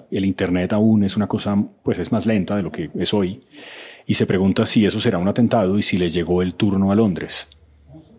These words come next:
Y especula sobre eso, prende el telediario, <laughs> como le dicen en el libro, y finalmente, después de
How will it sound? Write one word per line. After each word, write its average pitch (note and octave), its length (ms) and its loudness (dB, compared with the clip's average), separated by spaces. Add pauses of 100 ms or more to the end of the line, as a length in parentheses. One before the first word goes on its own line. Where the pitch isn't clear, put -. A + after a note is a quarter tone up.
(180)
Y F#2 240 -2
especula A#2+ 560 0
sobre B2+ 440 2
eso, A#2 300 0
prende A#2 320 2
el A2 100 0
telediario, A2 680 4 (140)
<laughs> - 140 -6
como F#2+ 180 -4
le F2 80 -6
dicen F2 240 -4
en F#2 100 0
el F#2+ 100 -2
libro, F#2 380 -2 (600)
y A2+ 40 0
finalmente, A#2 440 2
después G#2+ 420 2
de A2+ 120 4